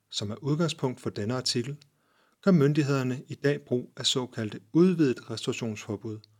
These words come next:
også kaldet zoneforbud. Det betyder, at personer, der får et restaurationsforbud i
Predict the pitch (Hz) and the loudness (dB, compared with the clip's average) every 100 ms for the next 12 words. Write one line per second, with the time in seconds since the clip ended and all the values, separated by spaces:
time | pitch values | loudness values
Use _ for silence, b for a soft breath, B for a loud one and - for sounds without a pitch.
0 | _ _ _ - 113 - 147 156 151 147 | _ _ _ -6 -4 -4 -2 0 0 -4
1 | - - 104 110 117 101 92 98 90 _ | -8 -6 -2 -2 -4 -6 -8 -14 -20 _
2 | _ _ _ _ _ _ _ - 127 180 | _ _ _ _ _ _ _ -2 -2 0
3 | - 139 123 120 b b - 123 104 - | 0 2 0 -4 b b -16 -8 -4 0
4 | 160 143 131 101 120 107 107 - 98 - | 0 -2 -4 -4 -2 -2 -6 -10 -8 -6
5 | 151 - 139 120 117 117 _ - 135 165 | -6 -2 -2 -2 -6 -8 _ -4 -4 -4